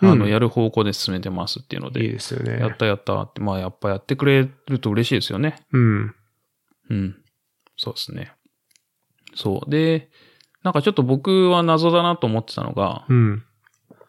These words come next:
Speaker 2: あの、ひろきさんってあんまり大規模レースを推奨してないですよね。
Speaker 1: うーん。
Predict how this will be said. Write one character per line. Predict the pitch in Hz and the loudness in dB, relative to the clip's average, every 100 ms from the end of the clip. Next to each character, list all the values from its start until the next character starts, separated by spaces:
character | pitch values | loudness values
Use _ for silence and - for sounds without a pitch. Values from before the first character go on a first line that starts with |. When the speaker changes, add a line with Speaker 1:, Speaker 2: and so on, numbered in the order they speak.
| _ - | _ -6
Speaker 2:
あ | 113 98 | -4 -2
の、 | 101 95 85 76 - 117 _ _ _ _ _ | -4 -6 -8 -10 -12 -14 _ _ _ _ _
ひ | - | -6
ろ | 247 214 | -2 -2
き | - - | -4 -8
さ | - 110 | -4 -4
ん | 101 | -4
っ | |
て | - - | -8 -4
あ | 160 | -2
ん | 202 | 0
ま | 196 | 0
り | 185 | 0
大 | 165 170 | 2 0
規 | 170 | -2
模 | 175 175 | -2 0
レ | 170 | 2
ー | |
ス | 143 - 92 | 0 -2 -4
を | |
推 | - - | -2 -2
奨 | 113 117 | 0 0
し | 104 | -2
て | 127 | -2
な | 117 | -2
い | 104 | -2
で | |
す | - - | -4 -4
よ | |
ね。 | 143 196 _ _ | -6 -6 _ _
Speaker 1:
う | 123 | 4
ー | |
ん。 | 120 120 117 117 113 110 110 107 107 - | 6 8 8 8 6 4 2 2 0 -4